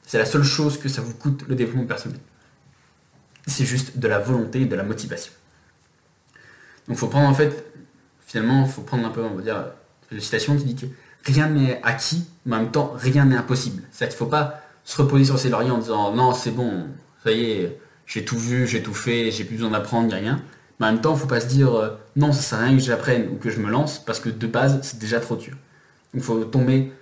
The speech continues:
faut dire, ni dans un extrême, ni dans l'autre. Donc, pour, comme je vous l'ai dit de façon au début, j'aime bien le répéter parce que quand même ça me tient à cœur. Le but, c'est pas de devenir parfait. Le but, c'est de devenir meilleur. Donc le, le, le but,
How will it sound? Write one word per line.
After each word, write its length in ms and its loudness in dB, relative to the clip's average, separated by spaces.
faut 60 -4
dire, 180 4
ni 160 6
dans 220 4
un 60 4
extrême, 520 0
ni 160 6
dans 160 4
l'autre. 280 -10
Donc, 100 -6
pour, 300 -10
comme 180 0
je 60 -2
vous 60 -2
l'ai 80 0
dit 120 2
de 40 4
façon 260 0
au 60 0
début, 480 -2
j'aime 160 -2
bien 120 0
le 80 0
répéter 460 0
parce 200 -4
que 80 -14
quand 120 -2
même 80 0
ça 120 -6
me 80 -6
tient 200 -2
à 80 -2
cœur. 320 0
Le 80 0
but, 260 2
c'est 80 -4
pas 120 2
de 60 4
devenir 320 0
parfait. 460 -2
Le 120 -6
but, 280 2
c'est 140 -8
de 100 -4
devenir 360 0
meilleur. 600 6
Donc 200 -6
le, 160 -2
le, 380 -2
le 160 -2
but, 400 0